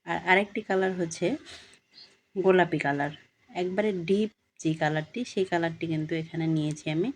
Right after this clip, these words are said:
পাড়ের মতো করে চারপাশ থেকে আমি কিন্তু এই কাপড়টি পাড়ের মতো করে কিন্তু আমি সেট করেছি। আর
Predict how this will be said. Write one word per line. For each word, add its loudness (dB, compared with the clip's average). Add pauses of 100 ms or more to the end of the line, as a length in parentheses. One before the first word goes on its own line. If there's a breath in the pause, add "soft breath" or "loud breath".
(500 loud breath)
পাড়ের 4
মতো -2
করে 0 (180)
চারপাশ 2
থেকে -2 (140)
আমি 0
কিন্তু -2 (140)
এই -2
কাপড়টি -2 (160)
পাড়ের 4
মতো 0
করে -4
কিন্তু -6
আমি -4
সেট -2
করেছি। -4 (560 loud breath)
আর 4